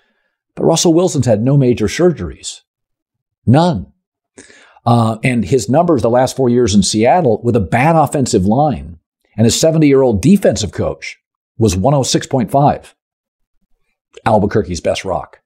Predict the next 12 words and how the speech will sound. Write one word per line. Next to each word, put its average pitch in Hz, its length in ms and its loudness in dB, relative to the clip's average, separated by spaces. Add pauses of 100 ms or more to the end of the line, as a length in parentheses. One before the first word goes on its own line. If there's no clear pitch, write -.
Just - 140 -4
kidding. 71 240 -4 (480)
The 135 100 0
point 202 340 -2
being 90 400 -6 (960)
that 117 540 0 (220)
there's 131 180 2
gotta 143 220 2
be 131 60 2
something 123 360 -2
behind 143 320 0
it. - 160 -10